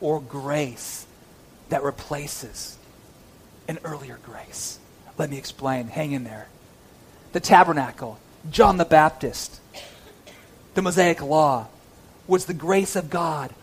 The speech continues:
which anticipated, which pointed to and led to the coming of the Word in the flesh. See, all of history prior to Christ's arrival was promissory revelation to be fulfilled in God's supreme and final revelation.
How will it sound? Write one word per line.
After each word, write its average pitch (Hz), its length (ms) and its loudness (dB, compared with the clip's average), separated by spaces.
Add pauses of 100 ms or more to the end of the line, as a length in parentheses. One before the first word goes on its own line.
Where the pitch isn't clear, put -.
(120)
which 185 220 -4
anticipated, 175 960 -2 (220)
which 196 260 4
pointed 185 460 0
to 165 480 0 (1200)
and 165 200 -4
led 160 280 0
to 139 200 -8
the 139 100 -6
coming 151 300 -8
of 131 60 -10
the 135 60 -8
Word 131 240 -6
in 131 60 -8
the 123 60 -6
flesh. - 480 -10 (480)
See, - 140 -6
all 240 220 10
of 202 100 2
history 156 480 2 (840)
prior 202 240 2
to 160 80 0
Christ's 165 380 2
arrival 143 580 -4 (480)
was 180 160 -2
promissory 185 680 -2
revelation 139 760 -8 (460)
to - 60 -10
be 180 80 -4
fulfilled 170 580 2
in 147 180 -8
God's 156 380 -2
supreme 202 640 2
and 147 100 -10
final 175 240 0
revelation. 131 720 -2